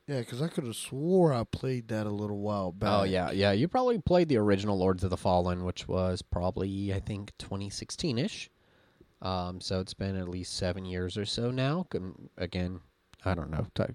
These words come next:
Speaker 2: times could be wrong here, but whatever. Um, but, yeah,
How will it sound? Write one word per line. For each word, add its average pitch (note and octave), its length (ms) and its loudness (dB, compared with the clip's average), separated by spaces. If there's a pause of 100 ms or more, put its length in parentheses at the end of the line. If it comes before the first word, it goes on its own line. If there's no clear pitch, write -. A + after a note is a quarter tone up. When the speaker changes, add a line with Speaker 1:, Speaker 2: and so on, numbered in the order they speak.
Speaker 2:
times F2 340 0
could F2+ 140 0
be F2+ 120 4
wrong F2+ 260 6
here, F2+ 220 2
but - 220 0
whatever. G2 320 6 (640)
Um, A#2+ 600 2 (420)
but, F#3 240 6
yeah, E3 340 6